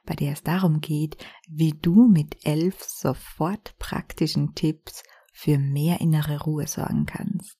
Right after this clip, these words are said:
Wenn dir öfter mal alles zu viel wird, dann ist dieser Podcast genau der richtige für dich, weil er jede Menge schneller Praxistipps beinhaltet.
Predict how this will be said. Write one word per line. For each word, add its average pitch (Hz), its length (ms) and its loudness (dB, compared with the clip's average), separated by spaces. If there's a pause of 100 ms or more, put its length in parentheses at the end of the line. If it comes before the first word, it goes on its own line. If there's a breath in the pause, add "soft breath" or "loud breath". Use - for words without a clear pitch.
(520 loud breath)
Wenn 180 200 8
dir 214 120 10
öfter 220 220 2
mal 190 260 6 (100)
alles 175 340 0
zu - 160 -8
viel 196 400 2
wird, 151 340 0 (300 loud breath)
dann 156 180 4
ist 151 180 -2
dieser 175 440 2
Podcast - 720 -4
genau 147 540 0
der 143 320 -4
richtige 156 400 -2
für - 160 -8
dich, 151 300 -2 (320 loud breath)
weil 147 280 2
er 147 100 -2
jede 175 520 2
Menge 160 520 2
schneller 135 520 -4
Praxistipps - 1000 -8
beinhaltet. 156 920 -6